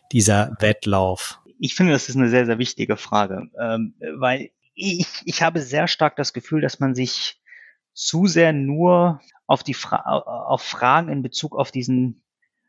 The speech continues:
Speaker 2: sino-amerikanischen Konflikt konzentriert und dann noch auf Fragen in Bezug auf Europas digitale Souveränität. Denn das ist natürlich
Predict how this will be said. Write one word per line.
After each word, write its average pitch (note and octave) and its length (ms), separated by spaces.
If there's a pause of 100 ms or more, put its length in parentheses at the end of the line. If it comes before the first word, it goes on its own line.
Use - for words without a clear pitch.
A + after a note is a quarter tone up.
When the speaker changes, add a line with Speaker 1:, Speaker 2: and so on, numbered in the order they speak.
(160)
Speaker 2:
sino-amerikanischen B2+ 1500 (100)
Konflikt - 720 (340)
konzentriert G2+ 640
und A#2+ 160
dann B2 160
noch B2+ 160
auf - 140
Fragen A#2 600 (460)
in A#2+ 80
Bezug - 280
auf A2 100
Europas A2 420
digitale - 420
Souveränität. - 680
Denn G2+ 100
das A2 180
ist D#3 120
natürlich F#3 720